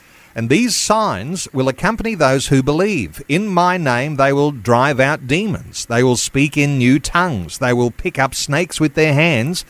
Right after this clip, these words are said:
and they'll drink deadly poison, and it won't hurt them at all.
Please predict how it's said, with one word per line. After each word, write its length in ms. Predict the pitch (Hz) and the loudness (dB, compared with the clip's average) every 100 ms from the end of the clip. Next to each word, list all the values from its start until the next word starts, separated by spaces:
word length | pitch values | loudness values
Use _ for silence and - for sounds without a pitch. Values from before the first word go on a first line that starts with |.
| - - - | -18 -18 -10
and 160 | 120 | -4
they'll 140 | 131 127 | 0 0
drink 340 | 127 156 127 | 0 -2 0
deadly 380 | 135 170 147 156 | 0 2 0 -2
poison, 600 | - 196 226 107 87 - | 0 0 0 -2 -6 -6
and 160 | 123 139 | -4 -4
it 120 | - | -2
won't 240 | 135 147 | -2 -2
hurt 320 | - 160 - | 0 0 0
them 260 | 120 123 160 _ _ - | -6 -8 -10 _ _ -4
at 160 | 147 | 2
all. 400 | 170 226 156 - | 6 6 4 0